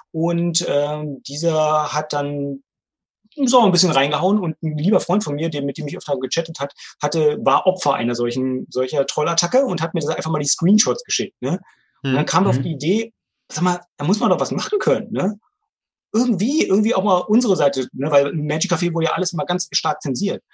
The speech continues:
Speaker 1: Und was, was muss man noch? Und da haben wir einfach einen Blog gemacht. Und ein Blogger hatte damals die Möglichkeit, da kostenlos einen Blog zu machen. Und dann habe ich dann, äh, der hieß damals Magic Fail. Und dann,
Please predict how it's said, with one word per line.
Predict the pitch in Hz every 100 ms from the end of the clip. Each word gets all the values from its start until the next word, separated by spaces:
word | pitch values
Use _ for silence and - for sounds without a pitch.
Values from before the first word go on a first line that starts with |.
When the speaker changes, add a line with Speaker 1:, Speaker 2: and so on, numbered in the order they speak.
| - _ _
Speaker 1:
Und | 107
was, | 117 -
was | 117
muss | 151
man | 160
noch? | 117 -
Und | -
da | 135
haben | 156
wir |
einfach | 160 165
einen | 120 110
Blog | - -
gemacht. | 123 104 - -
Und | 117 -
ein | 120
Blogger | 139 170 156
hatte | 156 147
damals | 135 143 135
die |
Möglichkeit, | 131 - - 151 139
da |
kostenlos | 131 - 135 123
einen | 113
Blog | 160 -
zu |
machen. | 208 214 214
Und | 160
dann |
habe | 139
ich | 139
dann, | 147 135 131 _ _ _ _ _ _ _ _ -
äh, | 120 120 117
der | 110
hieß | 165
damals | - 143 135 127
Magic | 127 160 180
Fail. | 185 208 269 269
Und | 160 147 139
dann, | 143 151 156 180